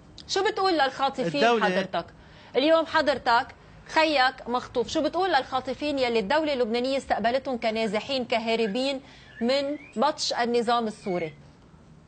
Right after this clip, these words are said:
Speaker 1: شو بتقول لهم؟ توجه لهم رسالة، طالما هن قوية بالإعلام يعني أكيد بيرصدوا كل شيء،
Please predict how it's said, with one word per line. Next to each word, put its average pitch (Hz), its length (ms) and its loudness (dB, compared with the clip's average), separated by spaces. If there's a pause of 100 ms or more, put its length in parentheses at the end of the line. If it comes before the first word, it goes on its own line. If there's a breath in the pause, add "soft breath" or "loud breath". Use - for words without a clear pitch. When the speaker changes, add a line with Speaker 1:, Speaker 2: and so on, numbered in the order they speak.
(380)
Speaker 1:
شو 370 160 0
بتقول 285 300 2
لهم؟ 190 120 -6
توجه 302 320 2
لهم 311 160 2
رسالة، 220 440 -2
طالما 277 420 0
هن 294 100 0
قوية 311 360 4
بالإعلام 247 580 0
يعني 240 260 0
أكيد 240 260 -2
بيرصدوا 233 460 -2
كل 233 200 -4
شيء، 262 320 -4